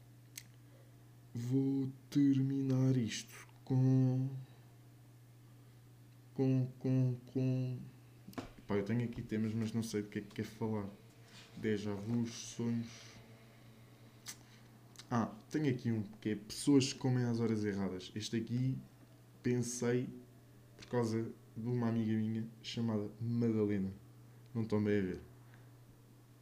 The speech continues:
Há horas para se comer. Típico, imaginem, pequeno almoço,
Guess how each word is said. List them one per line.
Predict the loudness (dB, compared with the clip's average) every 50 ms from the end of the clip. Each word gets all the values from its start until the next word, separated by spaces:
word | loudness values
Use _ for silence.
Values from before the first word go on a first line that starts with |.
| -20 -10 -4
Há | -2 2
horas | 2 4 4 4 4 2
para | 0 -2 -4 -4
se | -4 -6 -6
comer. | -4 -4 -4 -4 -6 -12 -18 -20 -20 -20 -20 -20 -20 -20 -20 -20 -20 -20 -20 -20 -20 -20 -20 -20 -20 -20 -20 -10 -4
Típico, | -2 -2 -2 -4 -6 -12 -14 -16 -20 -16 -8 -4
imaginem, | -2 0 2 2 2 0 -2 -4 -10 -14 -18
pequeno | -12 -4 0 0 2 2
almoço, | 4 4 2 2 2 2 0 -2 -4 -8 -14 -20